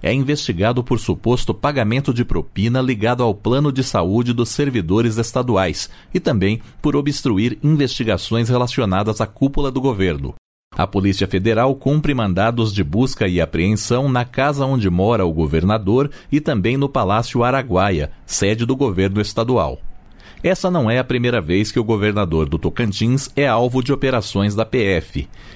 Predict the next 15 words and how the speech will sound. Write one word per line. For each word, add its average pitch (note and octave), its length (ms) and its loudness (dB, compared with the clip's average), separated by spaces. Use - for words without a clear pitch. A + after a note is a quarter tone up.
Em A2 160 2
março G2 460 0
do D#2 100 0
ano D#2 180 2
passado, G2 600 0
agentes C3 640 -2
federais G#2 540 0
já B2 220 2
haviam A2 360 2
realizado G#2+ 640 2
buscas A#2+ 520 0
na C3 160 0
sede E2 360 0
do D2+ 120 0
governo G#2 560 2